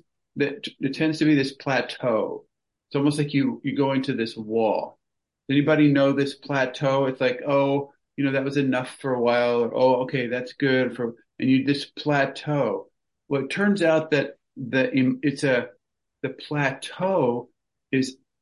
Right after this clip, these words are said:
a, a set of mixed emotions.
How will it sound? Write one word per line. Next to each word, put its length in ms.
a, 240
a 40
set 320
of 140
mixed 420
emotions. 840